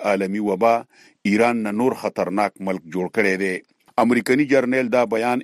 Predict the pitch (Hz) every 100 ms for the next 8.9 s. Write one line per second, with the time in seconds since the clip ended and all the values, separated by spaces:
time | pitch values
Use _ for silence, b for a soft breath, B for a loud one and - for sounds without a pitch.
0 | - 101 117 120 - 107 104 101 - 123
1 | - 104 95 95 101 117 120 101 90 104
2 | 113 - 98 90 - 92 104 - 92 90
3 | 104 104 95 92 87 90 87 80 85 85
4 | 113 95 85 - B B B 98 104 123
5 | 107 - - 98 - 92 87 117 98 92
6 | 90 - _ _ b b b - 127 123
7 | 160 165 135 139 131 151 147 139 120 120
8 | 110 107 131 135 120 110 - 110